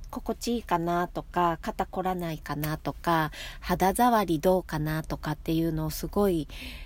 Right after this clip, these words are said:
考えるんですね。うん、そうすると、自然とやっ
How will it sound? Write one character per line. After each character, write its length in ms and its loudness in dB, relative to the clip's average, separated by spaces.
考 240 2
え 120 4
る 100 -2
ん 60 -2
で 100 -4
す 140 -8
ね。 320 -4
う 20 -4
ん、 40 -6
そ 160 0
う 40 0
す 180 -2
る 100 2
と、 380 -2
自 260 -4
然 360 0
と 320 0
や 80 -2
っ 20 -8